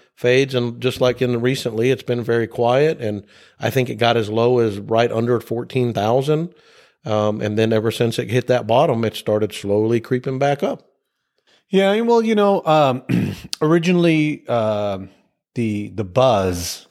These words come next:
Speaker 2: around Bitcoin was that it, it was a, an asset that was gonna replace gold, um, as the,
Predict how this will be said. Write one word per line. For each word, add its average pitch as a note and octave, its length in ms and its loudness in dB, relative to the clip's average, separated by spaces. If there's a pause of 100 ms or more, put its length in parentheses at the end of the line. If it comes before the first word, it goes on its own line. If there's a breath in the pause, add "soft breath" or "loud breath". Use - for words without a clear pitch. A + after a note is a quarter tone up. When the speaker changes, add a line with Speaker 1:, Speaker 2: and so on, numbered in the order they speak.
(120)
Speaker 2:
around G2 680 2
Bitcoin G2+ 680 0
was F#2 340 0
that F#2 280 0
it, G2+ 220 -2
it G#2 120 0
was F#2 340 -2
a, F2+ 520 -2 (160)
an A#2 120 0
asset G2+ 460 0
that F#2+ 120 -2
was G2 140 -6
gonna F2+ 180 -8
replace F#2 540 -10
gold, D#2+ 480 -2 (560 loud breath)
um, E2+ 400 0 (160)
as G2+ 260 0
the, G2+ 560 0